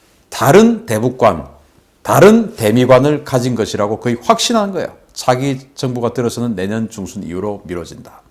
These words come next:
이 말은 그냥 차기 정부는 지금과 다르다라는 말로 해석될 수 있는 문맥이에요. 그래서, 어, 이 지금 미국 민주당의 핵심 중에 핵심이라고 할 수 있는 테드 리우가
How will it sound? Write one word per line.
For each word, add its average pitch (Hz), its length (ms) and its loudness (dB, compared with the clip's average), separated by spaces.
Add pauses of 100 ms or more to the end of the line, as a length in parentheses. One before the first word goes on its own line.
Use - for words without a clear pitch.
(960)
이 190 100 -2
말은 117 500 2 (120)
그냥 180 180 -4
차기 151 240 -2
정부는 185 260 -2
지금과 147 320 -6
다르다라는 151 1160 -2
말로 117 640 -2
해석될 113 360 -4
수 113 120 -10
있는 110 160 -4
문맥이에요. 104 420 -6 (500)
그래서, 98 520 -4 (340)
어, 107 260 0
이 117 140 0
지금 110 340 -4
미국 120 240 -2
민주당의 110 600 -4
핵심 143 420 -8
중에 127 180 -4
핵심이라고 104 460 -4
할 90 80 -4
수 104 120 -12
있는 101 100 -10
테드 113 200 -6
리우가 92 540 -8